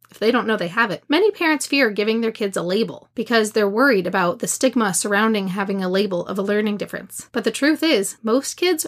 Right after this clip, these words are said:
are so relieved to know that they have dyslexia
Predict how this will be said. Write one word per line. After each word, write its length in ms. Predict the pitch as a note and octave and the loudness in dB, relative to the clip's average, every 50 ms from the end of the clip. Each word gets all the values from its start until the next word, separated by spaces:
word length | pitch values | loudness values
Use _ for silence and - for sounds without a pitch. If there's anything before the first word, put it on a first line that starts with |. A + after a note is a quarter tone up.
| - _ - | -8 _ -2
are 80 | C4+ B3+ | -2 0
so 500 | - - - C#4+ C4 C4+ C#4+ D4 - - | 0 0 2 2 2 4 2 2 0 -2
relieved 720 | C#4 B3+ B3 A3+ G#3+ A#3 B3 A3 F3 E3+ F#3+ - - - _ | -2 0 0 0 2 0 0 0 0 -2 -4 -6 -12 -12 _
to 140 | - - A#3 | -4 -2 0
know 180 | A3+ A3 G#3+ A3 | 2 2 2 2
that 180 | A3 C4 B3 | 2 2 2
they 120 | - A3+ G#3+ | 2 0 0
have 180 | G3+ G#3 G#3 | 0 -2 -4
dyslexia 580 | - A3 - - G3 F#3 - - - A#3+ B3 B3 | -4 -6 -2 -2 -2 -2 -2 -2 -2 -2 -2 -2